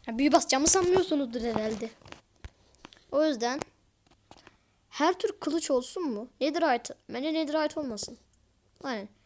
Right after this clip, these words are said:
Netherite hariç. Ama şimdi her kılıç yani her kılıç dört demir. Her bir kılıç. Her bir kılıç dört demirse o zaman hepsinden fazlaca koyalım şöyle.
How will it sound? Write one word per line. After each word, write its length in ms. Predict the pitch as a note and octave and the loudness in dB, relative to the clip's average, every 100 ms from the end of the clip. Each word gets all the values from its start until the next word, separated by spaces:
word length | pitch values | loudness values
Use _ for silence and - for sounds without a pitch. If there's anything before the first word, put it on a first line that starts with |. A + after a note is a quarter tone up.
| - _ - | -20 _ -8
Netherite 500 | C4+ B3+ A3+ G#3 G#3+ | -4 -2 -2 -4 -8
hariç. 460 | G#3+ D4+ - - - | -8 -10 -12 -12 -8
Ama 180 | C4+ D#4 | -6 -2
şimdi 280 | D4+ D4+ - - - - - - A2 F#2+ F#2+ _ | 0 0 -2 -10 -18 -8 -8 -8 -14 -16 -16 _
her 320 | - C#4 D4 | -8 -6 -6
kılıç 500 | - D4+ D#4 - - | -4 -4 -4 -8 -10
yani 420 | A3 A3 A3+ A#3 A#3 - - - - - _ - - - - - | -8 -4 -4 -4 -6 -16 -20 -20 -20 -20 _ -4 -4 -10 -20 -14
her 260 | A#3+ C4 | -8 -8
kılıç 220 | - D4 C#4+ - - | -4 -6 -4 -14 -4
dört 320 | A#3 B3 _ | -2 -2 _
demir. 380 | G#3+ G3 G3 - - | -8 -8 -12 -14 -16
Her 240 | A#3+ G#3+ G3+ | -12 -12 -12
bir 80 | G3 | -14
kılıç. 540 | - G#3 G#3 - - - - - - _ - - - - - - _ _ _ - _ _ | -4 -4 -4 -14 -18 -20 -20 -20 -20 _ -20 -20 -20 -20 -20 -20 _ _ _ -20 _ _
Her 60 | B3+ | -10
bir 60 | C4 | -6
kılıç 220 | C#4 C#4+ | -4 -4
dört 200 | C4+ - | -6 -6
demirse 400 | G3+ G#3+ - C#4+ | -10 -10 -8 -6
o 60 | |
zaman 260 | A#3+ G#3+ B3+ - | -6 -6 -10 -8
hepsinden 560 | A#3+ - G#3 G#3 A#3+ - - _ _ - _ _ - - - _ _ | -10 -8 -12 -10 -12 -14 -20 _ _ -20 _ _ -20 -20 -20 _ _
fazlaca 680 | - C4 D#4 G3 G3 G#3+ A3 | -8 -8 -6 -10 -10 -10 -10
koyalım 440 | - G#3 G3 G3 | -10 -12 -12 -12
şöyle. 440 | - - - - | -14 -16 -18 -20